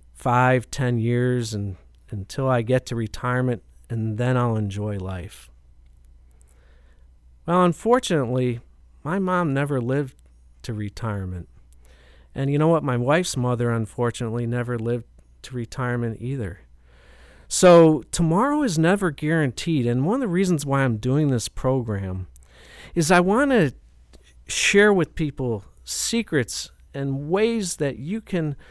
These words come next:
land a job to where you can absolutely look forward to Mondays and look forward to every day of the week.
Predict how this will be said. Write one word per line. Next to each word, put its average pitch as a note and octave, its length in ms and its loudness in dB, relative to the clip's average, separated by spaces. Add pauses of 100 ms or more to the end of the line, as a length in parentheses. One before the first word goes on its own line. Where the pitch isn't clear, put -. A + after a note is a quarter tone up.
(220)
land E3+ 460 0
a C#3 40 2
job D3 520 -2
to - 160 -8
where E3 160 -4
you F3+ 180 -8
can F#3+ 380 -4
absolutely B3 500 -2
look G3+ 160 -2
forward G#3+ 540 0
to D3+ 80 -2
Mondays A2+ 520 -2
and E3 120 -4
look F3+ 160 -8
forward G3 580 -2 (440)
to C3 220 2
every C#3+ 300 0
day B2 340 0
of A2 220 -6
the A2 100 -6
week. G2 440 -8